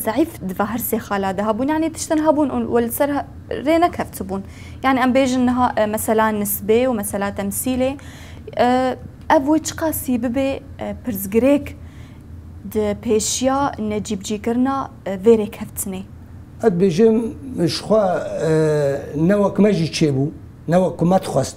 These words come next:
Speaker 2: دۆزامایە، وەک مەت خواست، و نەوەک، ئێ، برادەری منی تەڤدەم ژی خواست. ئەوان ژی هەر چت خواست و ئەڤە یەک ڕەوشا مفاوەداتە و دیالۆکێ ئەڤە،
Speaker 1: بەڵێ،
Speaker 2: یعنی هەر یەکی
Speaker 1: بەڵێ.
Speaker 2: دخوازێ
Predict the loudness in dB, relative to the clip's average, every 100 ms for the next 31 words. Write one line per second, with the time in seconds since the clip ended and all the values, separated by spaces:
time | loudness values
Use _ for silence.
0 | 0 2 4 2 2 2 4 4 4 2
1 | 2 0 0 -4 -18 -20 -18 -18 -16 -2
2 | 2 6 6 6 2 -6 -14 -16 -18 -18
3 | -18 -18 -18 -18 -8 0 2 4 4 4
4 | 4 4 4 4 2 2 2 2 4 2
5 | 0 -4 -4 -6 -4 -6 -8 -10 -12 0
6 | 2 4 4 2 0 0 -2 -6 -4 0
7 | 2 2 2 2 2 0 -6 -16 -18 -18
8 | -16 -6 -2 2 2 4 4 4 2 -2
9 | -4 -4 0 0 4 4 6 6 4 2
10 | 2 2 0 0 0 2 4 6 4 4
11 | 4 4 2 2 2 0 0 -6 -4 2
12 | 4 4 2 2 2 4 2